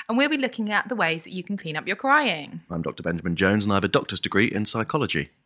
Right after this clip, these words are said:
Speaker 1: Yes, and I'm Claire Cares, and I don't believe in psychology, so a very interesting dynamic here.
Speaker 2: Although she does believe in fairies.
Speaker 1: They're called, uh, spiritual healers.
Speaker 2: One thing that we both believe, however, is that no one's born with a dirty bottom. It's the things that have happened to us growing up that has caused our bottoms to smell.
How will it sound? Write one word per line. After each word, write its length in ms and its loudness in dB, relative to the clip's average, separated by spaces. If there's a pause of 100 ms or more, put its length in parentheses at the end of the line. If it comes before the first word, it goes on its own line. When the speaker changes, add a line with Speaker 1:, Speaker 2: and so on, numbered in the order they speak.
Speaker 1:
Yes, 240 0
and 100 2
I'm 140 2
Claire 220 4
Cares, 580 0
and 120 -4
I 140 6
don't 180 0
believe 240 -4
in 120 -6
psychology, 720 0
so 160 -4
a 20 -8
very 260 6
interesting 440 0
dynamic 540 2
here. 520 -4
Speaker 2:
Although 160 2
she 100 2
does 140 2
believe 260 -2
in 80 -4
fairies. 520 2 (500)
Speaker 1:
They're 80 -14
called, 320 -8 (100)
uh, 200 -4
spiritual 340 -8
healers. 540 -10 (240)
Speaker 2:
One 140 2
thing 100 0
that 80 6
we 80 8
both 200 8
believe, 200 4
however, 180 6
is 60 2
that 100 2
no 100 6
one's 140 6
born 380 8
with 100 4
a 60 4
dirty 240 4
bottom. 320 -2
It's 100 0
the 80 -4
things 220 -2
that 60 0
have 140 -2
happened 260 -4
to 60 -6
us 100 0
growing 260 0
up 180 0 (380)
that 80 -8
has 80 0
caused 360 -4
our 120 2
bottoms 340 -6
to 80 -6
smell. 440 2